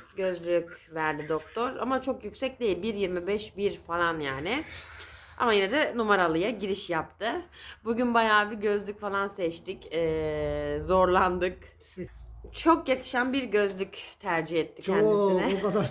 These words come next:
Speaker 2: çok yakışıyor ki maşallah.
Speaker 1: <laughs> Diyor ki, "Temelli takmam." diyor, "bunu." diyor, "Ben." diyor, "Sadece evde takarım, dışarıda takmam." diyor. "Niye?" dedim, "Beğencik mi var?"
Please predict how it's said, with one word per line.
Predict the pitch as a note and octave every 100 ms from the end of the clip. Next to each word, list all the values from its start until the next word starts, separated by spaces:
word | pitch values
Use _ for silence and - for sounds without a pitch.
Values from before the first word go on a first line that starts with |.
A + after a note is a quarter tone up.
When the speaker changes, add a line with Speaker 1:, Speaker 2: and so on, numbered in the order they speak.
| F#3
Speaker 2:
çok | G3
yakışıyor | F#3 G3 E3 C3+ A#3 C#4
ki | G#3+
maşallah. | F3+ F#3 F#3 F#3 F3 G3
Speaker 1:
<laughs> |
Diyor | C4+ D4+
ki, | A3
"Temelli | - A#3 A3+ G#3+ G#3+
takmam." | A3+ - G3 F#3 F3+
diyor, | D#3 D#3
"bunu." | D#3+ D3+
diyor, | D3+ D3+
"Ben." | D#3 D3+ D3
diyor, | D3+
"Sadece | D3+ F3+ E3+ E3
evde | - D#3+ D#3+ D#3+
takarım, | D#3+ - D3+ D3
dışarıda | D#3+ D#3+ D#3 D#3 D#3
takmam." | D3 C#3 D3+ D3
diyor. | D3 E3
"Niye?" | F3+ E3
dedim, | C#3+ C#3+
"Beğencik | D3 D3 D#3+ -
mi | G3
var?" | C#3+ C3+